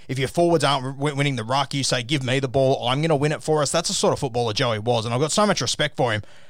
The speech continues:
for that. But obviously his career at the back end of his, you know, the back end of his career, severely hampered by injuries, severely. Played less than half the games of his last five seasons. Now, for me, I think this is incredibly important when we look back at the career of Joey,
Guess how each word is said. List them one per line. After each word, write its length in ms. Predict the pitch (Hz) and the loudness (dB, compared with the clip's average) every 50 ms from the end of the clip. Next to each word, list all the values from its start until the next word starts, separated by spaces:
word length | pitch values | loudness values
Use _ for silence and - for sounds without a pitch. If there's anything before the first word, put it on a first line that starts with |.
| - - - - 175 | -20 -20 -6 0 2
for 140 | 180 170 165 | 4 4 4
that. 160 | 143 127 123 | 2 2 2
But 80 | 156 | 4
obviously 320 | 190 226 247 - - 160 143 | 4 4 4 2 0 0 0
his 160 | 147 - - | -2 -2 -2
career 280 | - 143 160 175 185 180 | -2 0 2 2 2 2
at 100 | 160 127 | 0 -2
the 40 | |
back 240 | 117 131 143 143 - | -2 -4 -4 -2 -2
end 140 | 147 131 120 | -4 -6 -6
of 100 | 110 110 | -6 -8
his, 180 | 113 110 - - - - - - | -6 -6 -6 -6 -6 -10 -16 -10
you 80 | 147 | -6
know, 260 | 127 117 113 117 123 | -4 -4 -2 -4 -4
the 80 | - 117 | -4 -2
back 160 | 156 185 - | -2 -2 0
end 100 | 185 165 | 0 -2
of 60 | 139 | -2
his 140 | 123 107 - | -2 -4 -4
career, 340 | - 143 139 135 127 113 110 - - - - - - - - - | -4 -2 -2 0 0 -2 -2 -6 -10 -16 -18 -18 -18 -18 -12 -4
severely 500 | - 196 180 156 180 202 208 202 156 131 | 0 0 2 4 4 4 4 4 2 2
hampered 280 | 151 147 127 110 113 | 0 0 0 -2 -2
by 140 | 110 113 113 | -2 -2 -2
injuries, 460 | 113 110 101 104 101 101 98 - - - - | -2 -2 -6 -8 -10 -8 -8 -8 -10 -8 -6
severely. 640 | - - - 165 160 139 139 135 135 113 113 110 101 | -4 0 2 2 2 2 0 0 0 0 -2 -6 -4
Played 240 | - 165 170 175 160 | 0 0 0 2 2
less 160 | 170 147 - | 0 -2 -2
than 80 | 139 | -4
half 320 | 107 - 147 160 165 160 - | -4 -2 0 0 0 0 -2
the 80 | 135 | -4
games 260 | 120 123 120 120 113 113 | -4 -2 -2 -4 -4 -6
of 60 | 110 | -8
his 100 | 104 113 | -8 -4
last 300 | 117 117 107 104 - - | -4 -2 -2 -2 -2 -2
five 240 | 120 110 107 101 - | -2 -2 -2 -2 -4
seasons. 560 | - 120 123 120 101 90 - - - - - - - - - - - - - - - - | -2 -2 -2 -2 -4 -6 -10 -12 -12 -12 -12 -16 -18 -20 -20 -20 -20 -20 -20 -18 -10 -4
Now, 140 | - 185 196 | -2 0 0
for 120 | - 196 208 | 2 2 2
me, 200 | 196 208 220 208 | 4 4 4 4
I 100 | 202 185 | 4 2
think 160 | 202 214 180 | 2 0 -2
this 100 | 156 143 | -2 -4
is 140 | 147 135 143 | -4 -4 -4
incredibly 520 | 139 123 - 147 165 185 185 175 165 139 | -4 -2 0 2 2 2 2 0 0 -2
important 440 | 113 110 - 123 131 139 120 110 120 | -2 -4 -4 -4 -4 -4 -4 -6 -6
when 140 | 123 123 123 | -6 -4 -4
we 80 | 120 | -4
look 240 | 113 117 123 120 - | -2 -2 -2 -2 -2
back 200 | 123 120 120 - | -2 -2 -2 -4
at 60 | 107 | -8
the 80 | 104 107 | -12 -10
career 320 | - - 120 120 117 107 | -8 -8 -6 -6 -6 -6
of 80 | 101 101 | -6 -4
Joey, 400 | - 131 113 110 107 101 101 | -4 -2 -2 -2 -4 -6 -8